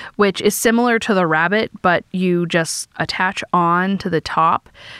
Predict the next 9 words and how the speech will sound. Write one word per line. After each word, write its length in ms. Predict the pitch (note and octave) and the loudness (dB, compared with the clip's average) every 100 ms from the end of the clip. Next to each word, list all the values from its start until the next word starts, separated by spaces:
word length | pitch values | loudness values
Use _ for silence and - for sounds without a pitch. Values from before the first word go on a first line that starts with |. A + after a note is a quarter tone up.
| - | -4
and 500 | E3+ E3 E3 D#3+ - | 0 2 0 -2 -6
twist 560 | - F#3+ F#3 - - G#3+ | -4 0 0 -4 -10 -6
the 80 | F3+ | -6
corkscrew 520 | - F3 - - E3 | 0 -2 -2 -4 -2
down, 520 | E3 D#3+ F3 A3+ B3 - | 2 2 2 2 0 0
and 160 | E3+ | -2
then 140 | E3+ D#3+ | 0 -2
it 140 | - | -4
catches 680 | - E3+ - F3 E3 D#3+ | -6 -4 0 0 0 -2